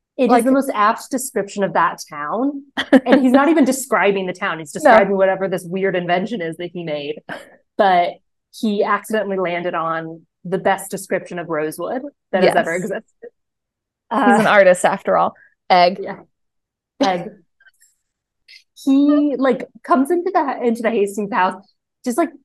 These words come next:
Speaker 1: demanding eggs <laughs> from Spencer. Like,
Speaker 2: Well,
Speaker 1: he, he,
Speaker 2: well,
Speaker 1: with no other context, right?
Speaker 2: because
Speaker 1: He just
Speaker 2: no, there's context because earlier
Speaker 1: Okay.
Speaker 2: on in the episode, he's digging through their trash.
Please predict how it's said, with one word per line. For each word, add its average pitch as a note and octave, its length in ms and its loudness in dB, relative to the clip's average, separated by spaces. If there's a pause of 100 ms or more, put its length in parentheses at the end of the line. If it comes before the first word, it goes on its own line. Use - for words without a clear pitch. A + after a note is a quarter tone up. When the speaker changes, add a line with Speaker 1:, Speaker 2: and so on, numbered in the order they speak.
(400)
Speaker 1:
demanding G#3 840 0
eggs F#3+ 640 -6 (240)
<laughs> - 500 -8
from A3 140 0
Spencer. G3+ 720 -4 (460)
Like, A3+ 260 2
Speaker 2:
Well, E4 340 0
Speaker 1:
he, C#4 120 0
he, B3+ 60 -2
Speaker 2:
well, C#4+ 240 4
Speaker 1:
with C#4 120 2
no C4 220 4
other E4+ 160 0
context, - 880 -8 (160)
right? D4 100 -2
Speaker 2:
because C#4+ 240 0
Speaker 1:
He C#4 80 -2
just C4 200 -4
Speaker 2:
no, A#3 340 6
there's D4+ 240 0
context A3+ 680 -6
because C4 360 -2
earlier C#4 320 4
Speaker 1:
Okay. E4+ 80 0
Speaker 2:
on B3 200 2
in A#3 80 -2
the - 140 -6
episode, F#3+ 460 -4
he's G3+ 200 -6 (120)
digging C4+ 460 0
through B3+ 200 -4
their G3+ 200 2
trash. - 840 -6